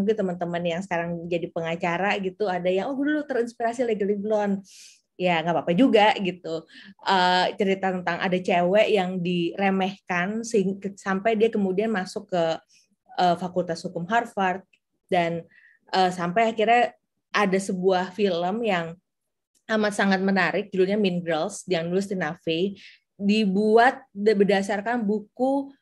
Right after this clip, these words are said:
non-fiksi bagaimana perempuan Queen Bee, gitu, murid Queen Bee di sekolah, eh, berhadapan dengan, eh, punya hubungan sosial seperti apa, dan menguliknya, diuliknya dengan sangat empatik dan lain-lain.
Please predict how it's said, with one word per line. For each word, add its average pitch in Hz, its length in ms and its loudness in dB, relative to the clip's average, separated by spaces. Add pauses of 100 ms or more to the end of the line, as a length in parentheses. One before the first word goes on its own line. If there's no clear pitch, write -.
(120)
non-fiksi 226 800 -2
bagaimana 208 720 4
perempuan 202 800 2
Queen 190 320 -2
Bee, 196 320 -4
gitu, 190 160 -2
murid 185 320 0
Queen 185 320 0
Bee 180 160 -2
di 180 60 -2
sekolah, 170 580 -4 (560)
eh, 196 260 2
berhadapan 190 720 0
dengan, 196 400 0 (320)
eh, 180 560 2 (180)
punya 220 220 2
hubungan 208 300 0
sosial 202 320 -4
seperti 185 360 -6
apa, 185 360 -2
dan 175 160 0 (160)
menguliknya, 247 640 4
diuliknya 233 480 0
dengan 196 160 -2
sangat 185 240 -8
empatik 180 440 -10
dan 156 200 -12
lain-lain. 160 480 -16